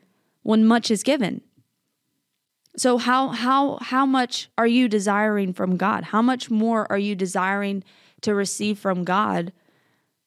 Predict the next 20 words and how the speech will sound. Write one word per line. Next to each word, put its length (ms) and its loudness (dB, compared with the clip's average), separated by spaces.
Are 100 4
you 160 2
willing 500 4
to 540 2
have 320 0
much 320 -4
more 200 2
required 580 0
of 140 2
you? 260 -2
You 180 0
start 260 -2
a 40 -2
ministry, 640 0
much 280 -2
is 140 -6
required. 600 -2
That 180 2
ministry 520 2
accelerates, 720 -2